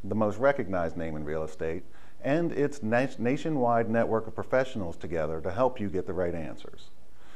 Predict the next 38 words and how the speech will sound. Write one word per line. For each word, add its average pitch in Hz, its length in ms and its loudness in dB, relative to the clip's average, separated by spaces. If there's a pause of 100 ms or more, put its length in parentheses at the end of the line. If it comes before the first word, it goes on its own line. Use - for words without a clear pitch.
(240)
If 104 120 -2
you've 165 120 4
been 160 100 2
thinking 151 260 2
of 104 100 0
selling 160 300 6
your 101 100 2
property, 85 560 0 (680)
my 120 180 6
marketing 151 480 4
programs 92 500 2
get 104 160 4
results. - 600 -2 (480)
Over 123 180 2
ninety 156 360 4
percent 143 320 0
of 123 100 0
today's 117 280 4
buyers 95 520 2 (440)
find 160 320 4
their 98 120 2
new 85 200 -2
home 92 300 -2
on 131 180 0
the 139 120 0
internet, 113 460 0 (460)
so 110 160 4
it's 104 100 0
important 117 420 4
for 110 80 -4
your 92 100 2
property 98 440 2
to 101 100 0
have 110 160 2
a 110 40 0
good 110 180 -2
presence 107 380 0
there. - 360 -4